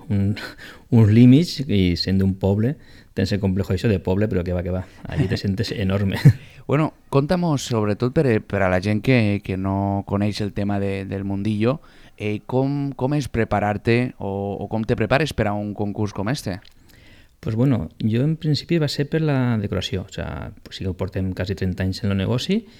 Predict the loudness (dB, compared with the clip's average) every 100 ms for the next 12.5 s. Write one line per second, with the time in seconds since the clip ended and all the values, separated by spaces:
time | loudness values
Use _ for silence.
0 | -20 -20 -20 -6 0 2 0 0 2 2
1 | 2 0 2 2 2 0 0 0 0 0
2 | 0 0 -2 -2 0 -2 0 -2 -4 -8
3 | -20 -20 -20 _ _ -10 -6 -2 -2 0
4 | 0 0 2 0 0 2 4 4 4 0
5 | -4 -4 -2 -2 -2 -4 -4 -6 -6 -4
6 | -2 0 0 0 0 -4 -4 -2 0 0
7 | 0 -2 -2 -6 -8 -10 -12 -10 -8 -8
8 | -6 0 0 0 -2 -4 -2 -2 -4 -6
9 | -2 -2 -2 -2 -4 -8 -12 -12 -12 -4
10 | 0 2 0 0 0 0 0 0 0 -2
11 | -6 -6 -10 -8 -10 -10 -6 -2 -2 -2
12 | -2 -2 -2 -2